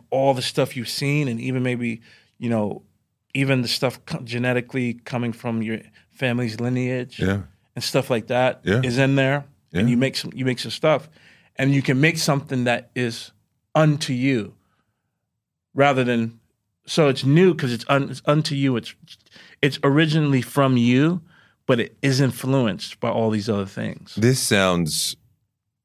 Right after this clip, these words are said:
Speaker 2: I mean, others have espoused this philosophy.
Speaker 1: Yeah.
Speaker 2: And it sounds like things that Virgil has said, or s-,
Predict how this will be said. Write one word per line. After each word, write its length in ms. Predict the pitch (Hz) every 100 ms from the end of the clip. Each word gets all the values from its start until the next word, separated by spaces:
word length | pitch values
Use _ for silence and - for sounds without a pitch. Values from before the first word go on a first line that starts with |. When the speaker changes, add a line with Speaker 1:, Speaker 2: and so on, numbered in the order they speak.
| _ _
Speaker 2:
I 40 | 95
mean, 300 | 82 71 62 _ _ _ _ -
others 280 | 110 101 104
have 260 | 98 131 - - _ _ _ _ -
espoused 580 | - - 110 98 80
this 340 | 82 80 - -
philosophy. 800 | - 110 95 82 82 90 - 135
Speaker 1:
Yeah. 220 | 190 107 - - _ _
Speaker 2:
And 320 | 85 90 82 82
it 140 | -
sounds 420 | - 107 104 95
like 380 | 95 90 87 - - - -
things 220 | 123 113
that 100 | 101
Virgil 460 | 78 101 98 92
has 300 | 87 92 80 -
said, 380 | 85 67 60 - _ -
or 120 | 82
s-, 180 | 76 -